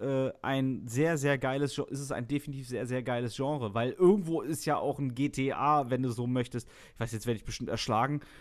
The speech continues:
aber, ähm, in dieses Open-World-Ding auch so mit ein bisschen mit R P G mit drin, ist er ja auch, ne? Halt auf einem ganz anderen, anderen, äh,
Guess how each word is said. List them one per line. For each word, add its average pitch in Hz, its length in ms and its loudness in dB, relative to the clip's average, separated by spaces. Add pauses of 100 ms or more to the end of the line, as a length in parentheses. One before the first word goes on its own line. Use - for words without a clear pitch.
(160)
aber, 123 520 4
ähm, 123 360 0
in 131 120 -2
dieses 131 360 -4 (160)
Open-World-Ding 143 1500 0 (200)
auch 160 180 0
so 143 180 0
mit 131 260 0
ein 131 60 -10
bisschen 131 480 -4 (480)
mit - 400 -8
R 123 160 0
P 131 160 0
G 123 200 -2
mit 117 280 0
drin, 107 160 -4
ist - 180 -8
er 123 60 2
ja 117 100 0
auch, 113 240 -2 (560)
ne? 135 240 -4 (100)
Halt 135 200 2
auf 131 120 0
einem 143 140 4
ganz 139 220 2
anderen, 131 360 0 (220)
anderen, 127 520 -2
äh, 117 340 -4